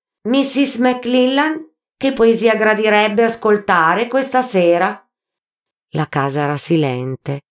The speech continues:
La voce allora disse: "Dato che non ha espresso alcuna preferenza, pescherò una poesia a caso." In sottofondo partì una musica soffusa.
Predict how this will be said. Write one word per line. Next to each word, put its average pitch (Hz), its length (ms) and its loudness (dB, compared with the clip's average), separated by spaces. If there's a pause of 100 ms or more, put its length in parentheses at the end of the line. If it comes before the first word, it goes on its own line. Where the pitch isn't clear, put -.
(600)
La 160 120 2
voce 180 320 0
allora 156 340 2
disse: 151 560 -4 (380)
"Dato 175 440 0
che 190 120 0
non 170 160 0
ha 170 80 2
espresso 175 540 0
alcuna 175 460 2
preferenza, 165 1000 -2 (260)
pescherò 175 540 0
una 170 220 2
poesia 170 580 2
a 233 80 -2
caso." 160 680 -2 (720)
In 156 120 2
sottofondo 170 960 0
partì 175 360 -2
una 180 220 2
musica 185 480 -2
soffusa. 139 880 -2